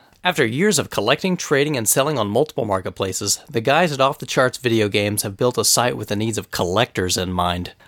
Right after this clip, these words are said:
O T C video games dot com gives the experience of a brick-and-mortar store while you relax at home. With pictures and individual descriptions for every item, you will know exactly what you're gonna get.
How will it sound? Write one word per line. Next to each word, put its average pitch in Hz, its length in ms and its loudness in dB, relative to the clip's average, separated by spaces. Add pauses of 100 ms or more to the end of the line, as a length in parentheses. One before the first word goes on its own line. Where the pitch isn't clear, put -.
(120)
O 143 160 2
T 175 160 0
C 165 200 2
video 151 280 2
games 147 300 0
dot 139 220 2
com 147 260 2
gives 131 200 0
the 135 80 0
experience 139 440 0
of 120 60 2
a 110 40 -2
brick-and-mortar 156 600 0
store 98 460 -4 (200)
while 104 140 -2
you 120 220 0
relax 104 400 2
at 104 60 -4
home. 110 420 0 (580)
With - 200 -4
pictures 165 520 2
and - 180 -10
individual 170 600 2
descriptions - 540 -2
for - 140 -10 (100)
every 139 340 4
item, 104 440 0 (220)
you 131 140 0
will 131 80 4
know 107 200 2
exactly 127 600 0
what 113 200 0
you're 110 120 -2
gonna 104 180 0
get. 98 360 -4